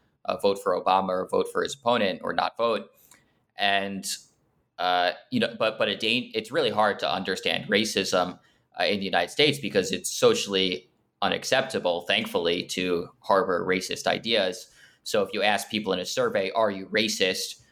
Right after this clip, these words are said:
or "Did you not support Obama because he's black?" people are gonna say, "No, no, no, of course not,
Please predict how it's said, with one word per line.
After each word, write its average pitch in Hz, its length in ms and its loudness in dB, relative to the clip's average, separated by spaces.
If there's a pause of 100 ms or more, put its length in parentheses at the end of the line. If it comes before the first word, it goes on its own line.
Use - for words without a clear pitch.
(140)
or 95 400 0
"Did 117 200 2
you 104 120 0
not 98 300 2
support 107 320 -2
Obama 95 560 0
because 92 300 -4
he's 92 160 -4
black?" 98 460 -2 (380)
people 104 300 0
are 95 80 4
gonna 92 160 -4
say, 92 380 2
"No, 101 180 2
no, 92 300 -2
no, 92 340 2
of 92 140 -6
course - 320 0
not, 92 300 2